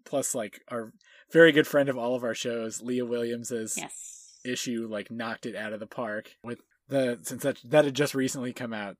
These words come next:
Speaker 1: Extremist number one. Oh gosh. And in some ways, like, House of M kinda reminds me a little bit of
Speaker 2: A little bit.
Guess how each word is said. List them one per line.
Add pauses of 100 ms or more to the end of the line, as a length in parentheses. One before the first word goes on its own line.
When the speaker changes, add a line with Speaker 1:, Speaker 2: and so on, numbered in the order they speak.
Speaker 1:
Extremist
number
one. (160)
Oh
gosh. (280)
And (100)
in
some
ways,
like, (200)
House
of
M
kinda
reminds
me
a
little
bit (200)
of
Speaker 2:
A
little
bit.